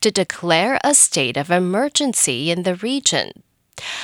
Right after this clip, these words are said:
Iceland's meteorological office says police decided to evacuate Grindavik after recent seismic activity in the area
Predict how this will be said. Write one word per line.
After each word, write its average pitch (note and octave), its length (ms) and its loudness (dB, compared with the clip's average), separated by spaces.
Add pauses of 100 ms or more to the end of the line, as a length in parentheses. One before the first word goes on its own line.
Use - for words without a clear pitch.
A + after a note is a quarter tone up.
(260)
Iceland's A3+ 680 2
meteorological D3 1120 2
office D#3+ 680 0 (300)
says G3+ 380 4
police G3+ 640 0
decided F#3+ 760 2
to G3 200 0
evacuate F#3+ 1040 0
Grindavik F#3 840 -2 (340)
after D3+ 500 0
recent D#3+ 540 0
seismic D#3 800 0
activity G#3+ 880 -2
in G3 200 0
the C4 240 -2
area F#3 580 -2